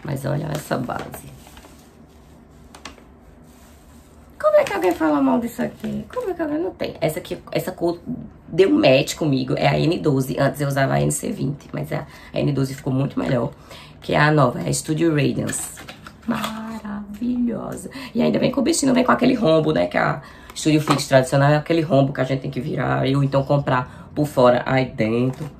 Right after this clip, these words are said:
Essa aqui não, já vem com Black Attack. Que base é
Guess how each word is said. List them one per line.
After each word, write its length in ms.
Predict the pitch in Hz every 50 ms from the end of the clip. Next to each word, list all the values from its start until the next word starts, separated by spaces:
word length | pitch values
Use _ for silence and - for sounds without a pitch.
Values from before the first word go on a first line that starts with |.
| - - - - - -
Essa 120 | - 143
aqui 120 | - -
não, 240 | 170 175 151 127 120
já 80 | 123 135
vem 140 | 127 135 147
com 300 | - 160 - - - - - - - - - -
Black 260 | - - 139 135 - 147
Attack. 380 | 143 - - 139 127 - - - - - - -
Que 140 | - - 311
base 340 | 254 208 202 202 202 208
é 60 | 226